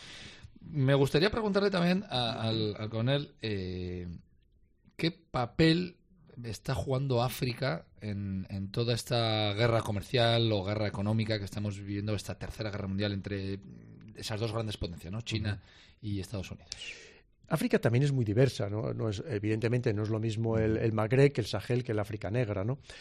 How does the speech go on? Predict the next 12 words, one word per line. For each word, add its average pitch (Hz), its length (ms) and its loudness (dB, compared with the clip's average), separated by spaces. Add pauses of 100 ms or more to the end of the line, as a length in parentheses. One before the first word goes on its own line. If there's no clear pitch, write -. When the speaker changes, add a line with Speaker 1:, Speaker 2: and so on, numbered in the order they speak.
(180)
Speaker 2:
Pero 120 160 4
en 117 80 4
cualquier 151 360 0
caso, 180 460 0 (360)
se - 180 2
le 117 40 6
está 160 160 2
dejando 156 280 -2
jugar 151 180 0
un 143 100 0
papel 139 280 0
mínimo. 101 540 -2